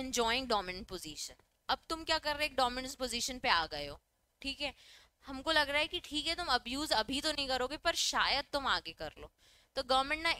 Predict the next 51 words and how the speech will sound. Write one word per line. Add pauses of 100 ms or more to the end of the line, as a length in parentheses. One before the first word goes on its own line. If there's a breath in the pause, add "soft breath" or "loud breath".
इनको
ऑर्डर
दे
देती
है (560 soft breath)
कि
तुम
या
तो (100)
पार्ट्स
में
डिवाइड
हो
जाओ, (140)
तुम
अपने
शेयर्स
किसी
और
को
दे
दो,
कंट्रोल
किसी
और
को
दे
दो,
ऐसे
टाइप
के
कुछ
ऑर्डर
दे
देती
है
वो। (420 soft breath)
ठीक
है, (360 loud breath)
ये
भी
एक
इंपॉर्टेंट
क्वेश्चन
है
जब
वो
पूछ
सकते
हैं
कि